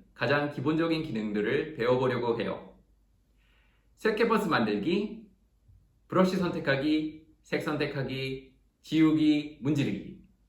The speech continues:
이 다섯 가지만 알아도 간단한 그림은 정말 쉽게 그려볼 수 있습니다.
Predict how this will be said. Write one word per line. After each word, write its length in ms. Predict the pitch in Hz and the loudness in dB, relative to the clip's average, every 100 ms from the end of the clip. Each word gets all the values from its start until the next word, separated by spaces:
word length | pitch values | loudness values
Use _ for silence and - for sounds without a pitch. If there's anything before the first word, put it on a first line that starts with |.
| _ _ | _ _
이 140 | 147 | -6
다섯 260 | 180 139 185 | -4 -4 0
가지만 340 | 208 214 208 | 2 2 2
알아도 720 | 131 104 110 160 135 - - - _ | 2 2 0 -2 -2 -6 -14 -20 _
간단한 380 | - 127 170 170 | -6 0 2 2
그림은 640 | 147 131 127 127 127 123 | 0 0 0 0 -2 -6
정말 320 | 120 110 117 | -6 -2 -2
쉽게 180 | 117 156 | -2 -4
그려볼 300 | - 120 117 | -4 -4 -4
수 100 | 117 | -4
있습니다. 560 | 98 107 95 - - | -8 -6 -8 -8 -14